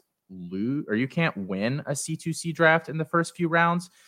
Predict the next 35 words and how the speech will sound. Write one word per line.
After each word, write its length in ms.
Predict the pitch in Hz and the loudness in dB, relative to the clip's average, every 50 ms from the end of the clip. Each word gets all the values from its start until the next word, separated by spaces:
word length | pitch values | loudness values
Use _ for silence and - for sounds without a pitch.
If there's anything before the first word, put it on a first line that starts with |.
| _ _ _ _ _ _ - | _ _ _ _ _ _ 8
But 180 | 127 113 - | 8 8 8
if 180 | 120 120 - - | 6 0 0 0
you 140 | 127 156 185 | -2 0 4
go 180 | 185 214 185 | 6 8 10
out 300 | 151 131 139 147 156 - | 10 12 12 10 10 8
and 160 | - 117 110 110 | 4 -2 0 2
you're 140 | 123 123 | 2 2
just 580 | 123 123 139 123 - - - - - - - - | 2 2 0 -2 -2 -4 -8 -10 -10 -8 -8 -8
swinging 460 | - 113 104 110 117 131 147 147 143 | -10 -4 0 2 2 4 4 2 0
for 160 | 139 - 135 | 0 0 0
the 100 | 117 110 | 2 0
fences 720 | 107 - 113 107 110 120 - - 156 151 156 151 - - - _ _ _ - | 0 2 2 2 2 2 0 -2 -2 -2 -4 -4 -8 -10 -12 _ _ _ -2
on 160 | 107 104 95 - _ _ _ _ - - | -2 -2 -2 -4 _ _ _ _ 6 10
every 340 | 170 175 160 - 156 143 127 | 10 10 10 6 0 -2 -2
single 460 | - - - 131 120 117 107 110 98 | 0 0 2 2 2 2 2 2 0
pick, 420 | - - - 98 95 - _ _ _ _ _ _ _ _ _ - - | 0 -2 -4 -4 -4 -6 _ _ _ _ _ _ _ _ _ -2 4
that, 340 | - 131 156 - - 127 117 | 8 8 8 8 6 2 4
that's 340 | 135 147 180 202 - - 139 | 4 6 6 4 2 0 2
not 260 | 135 131 131 131 131 | 6 6 6 6 6
the 80 | 131 | 2
way 200 | 117 113 110 107 | 0 2 2 0
to 160 | 104 - - _ | 0 -4 -10 _
do 180 | - 92 87 | -10 -8 -8
this, 220 | - 80 - - 104 | -8 -10 -12 -10 -10
in 40 | |
my 140 | 90 87 87 | -10 -10 -10
opinion. 500 | 76 - _ - 98 85 80 - - - - | -12 -14 _ -14 -14 -14 -14 -16 -20 -20 -12
You're 220 | 92 101 110 110 | -6 -4 -4 -4
going 340 | 104 101 - 123 131 143 156 151 | -2 0 2 4 4 4 2 -2
to 120 | - 151 | -4 -4
lose 520 | 117 107 104 107 117 123 139 156 160 151 | -4 -4 -4 -2 0 0 0 0 0 -2
more 300 | 139 123 120 120 120 120 | -4 -2 0 0 0 0
than 200 | 113 117 107 104 | 0 0 -2 -2
you 140 | 110 120 139 | 0 -2 -2
win 420 | 127 113 98 90 90 92 92 98 | -4 -4 -6 -6 -6 -8 -8 -10